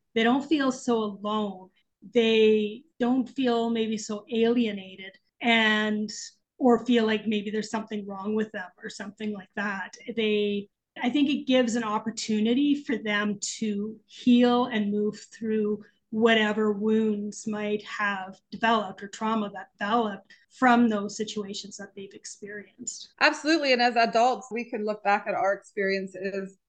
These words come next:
Speaker 2: and reach out to groups and counselors and, you know, luck-, thank God for the internet in those kind of cases, 'cause you can find support groups and people to talk to and share similar situations, or even just, like, a safe
Speaker 1: Mm-hmm.
Speaker 2: space to vent.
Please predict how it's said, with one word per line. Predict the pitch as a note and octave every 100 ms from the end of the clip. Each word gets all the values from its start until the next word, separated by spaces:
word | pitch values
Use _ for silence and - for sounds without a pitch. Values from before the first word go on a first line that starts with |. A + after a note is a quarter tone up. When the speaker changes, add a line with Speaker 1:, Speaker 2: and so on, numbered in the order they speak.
| _ _ -
Speaker 2:
and | G3 G3 G3+ -
reach | G3 A3+ A#3+ C4
out | C4 C4 B3 D4+ -
to | A#3 A3+ G#3+ G#3 - A3+
groups | F#3+ A#3 A3 -
and | G3+ G3+
counselors | A3+ A3 A3 G#3+ G#3 G#3 - G3
and, | F#3+ F3+ F3+ F#3 - _ _
you | G#3+ G#3+ A#3+
know, | A3+ A3+
luck-, | A3 A#3+ B3 -
thank | C#4+ C#4
God | A#3 A3+ A#3 -
for | G#3+
the | G3+
internet | A3 A3+ G#3+ A3
in | G#3+ G#3 G3+
those | G3+ G#3 G#3+ -
kind | G#3+
of | G#3
cases, | G#3 G#3 -
'cause | A3+
you | G3+
can | B3+ G#3 A3+
find | A#3 A3
support | A3+ G3 A3 G#3+
groups | A3+ A3+ G#3
and | G3
people | G#3 G3+
to | G3+
talk | G#3 G3 G3
to | G#3
and | G3+
share | G#3+ G3
similar | G3 G3 G3+ G3
situations, | G3 - G3+ F#3+ G3+ A3 G#3 G#3+ - -
or | A3
even | B3 A#3
just, | A3+ A3+
like, | A3
a | A3+
safe | C4+ A3+ G#3
Speaker 1:
Mm-hmm. | G#3+ G3+
Speaker 2:
space | - A3+ G#3 G#3+
to | A3 F#3+
vent. | F#3 A#3